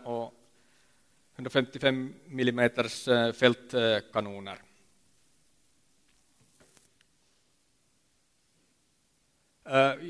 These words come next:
jag har i, i planscherna, eh, finns det finsk, eh, engelsk, eh, norsk, men jag ska pröva hålla det här på min, eh, min svorsk, så jag hoppas, eh, dere skjønner vad jag säger. Men finska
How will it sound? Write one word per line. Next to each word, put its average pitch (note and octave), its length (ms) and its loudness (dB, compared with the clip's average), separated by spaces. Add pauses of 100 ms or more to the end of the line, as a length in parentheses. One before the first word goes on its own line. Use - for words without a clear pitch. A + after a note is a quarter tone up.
(220)
jag D3 140 4
har F3+ 160 12
i, F#3+ 260 2
i F#3 40 -6
planscherna, F#3+ 640 2
eh, D#3+ 360 -12 (200)
finns D3 220 -2
det D#3 100 2
finsk, F3 800 4
eh, D3+ 220 -2
engelsk, D3 800 4
eh, A#2+ 300 8
norsk, E3+ 360 2 (540)
men D#3+ 140 0
jag D3+ 80 4
ska - 120 -8
pröva D3 340 12
hålla C#3 260 8
det B2+ 120 8
här B2+ 180 8
på B2+ 160 -2
min, B2 300 -2
eh, B2 140 0
min C3+ 220 -4
svorsk, A#2 440 -4 (640)
så - 160 -8
jag A#2 100 4
hoppas, A2 280 2
eh, G#2+ 280 4
dere A2 140 0
skjønner G#2+ 280 -6
vad G#2 100 -6
jag G#2 120 -4
säger. G2 240 -8 (920)
Men E3+ 260 10 (1160)
finska F#3+ 640 0